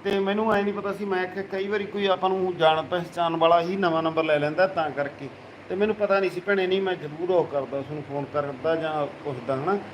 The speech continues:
ਤੇ ਜੇ ਕੋਈ ਵੀ, ਕੋਈ ਉਹ ਕਰਨਾ ਹੋਵੇ, ਤੁਸੀਂ ਕਦੋਂ ਵੀ ਫੋਨ ਕਰ ਸਕਦੇ ਹੋ। ਮੇਰੇ ਕਈ ਵਾਰੀ ਇੱਦਾਂ ਹੋ ਜਾਂਦਾ ਨਾ, ਮੇਰੇ ਪਰਿਵਾਰ ਦਾ ਕੋਈ ਵੀ ਮੈਂਬਰ ਚੱਕ ਲੇ ਫੋਨ, ਠੀਕ ਹੈ ਨਾ, ਤੇ ਉਹਨੂੰ ਕਹਿ ਦਿਓ, "ਰਣਜੀਤ ਨਾਲ ਗੱਲ ਕਰਵਾ ਦਿਓ", ਕਰਵਾ ਦਿੰਦੇ, ਕੋਈ ਦਿੱਕਤ ਨਹੀਂ ਸਾਡੇ ਘਰੇ ਇੱਦਾਂ ਦੀ।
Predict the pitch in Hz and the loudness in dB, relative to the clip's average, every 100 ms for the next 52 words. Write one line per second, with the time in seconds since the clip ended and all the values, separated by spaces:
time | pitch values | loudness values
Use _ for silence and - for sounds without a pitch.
0 | - - - - 180 175 190 190 208 220 | -16 -16 -12 2 4 6 6 6 6 6
1 | 220 214 - 196 202 196 190 180 175 175 | 2 -2 0 6 6 8 6 6 4 0
2 | 170 180 180 190 196 180 185 185 208 208 | 2 4 4 2 0 2 6 6 4 0
3 | 180 180 165 156 139 139 131 131 131 - | 2 2 6 6 6 0 -2 -4 -8 -16
4 | - 170 185 214 226 220 - - 220 254 | -10 2 8 8 8 4 -4 0 2 6
5 | 247 233 190 214 208 196 202 247 262 220 | 6 6 4 4 4 2 2 2 4 4
6 | 214 208 190 185 185 202 185 202 220 240 | 4 2 6 6 6 0 0 0 0 0
7 | 220 185 175 175 175 165 170 170 156 170 | 0 2 0 2 0 -2 -4 -4 -4 -2
8 | 175 170 - - - 175 175 226 226 - | -2 -4 -10 -18 -10 -6 0 2 0 -4
9 | - 202 202 202 208 196 214 226 180 180 | -2 6 8 8 6 2 0 2 2 4
10 | 214 185 156 180 202 196 190 165 165 165 | 4 2 0 -4 0 2 2 2 0 -2
11 | 170 147 147 202 - 202 185 208 220 208 | 0 0 0 -2 -2 0 4 4 4 2
12 | 190 185 165 160 160 156 147 147 135 147 | 2 2 2 -2 -4 -4 -4 -2 -2 -4
13 | 165 165 139 151 156 202 | -2 -2 -2 -2 -2 -4